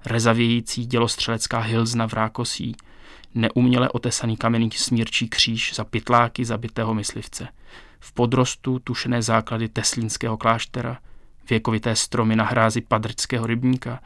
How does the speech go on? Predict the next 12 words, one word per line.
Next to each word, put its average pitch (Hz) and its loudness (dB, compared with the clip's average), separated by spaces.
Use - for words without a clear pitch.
cesty - 0
vysypané 117 -2
skleněnou 117 2
struskou 120 -4
ze 117 -2
zrušených 110 -2
skláren. 107 -4
Ale 127 4
právě 156 6
že 160 4
nejen 151 6
to, 131 -4